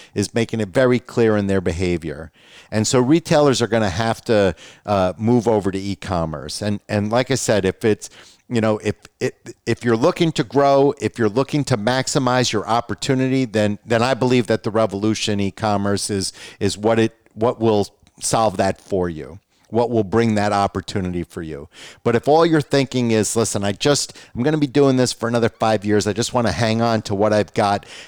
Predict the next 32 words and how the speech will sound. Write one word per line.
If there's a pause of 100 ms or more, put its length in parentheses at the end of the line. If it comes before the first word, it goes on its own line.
I
don't
know
that
I
necessarily
agree
with
that
decision,
but
I
do
respect
it. (720)
Get
yourself
on
e-commerce
in
some
other
way. (260)
There's
some
people
out
there
doing
Shopify
platforms
for,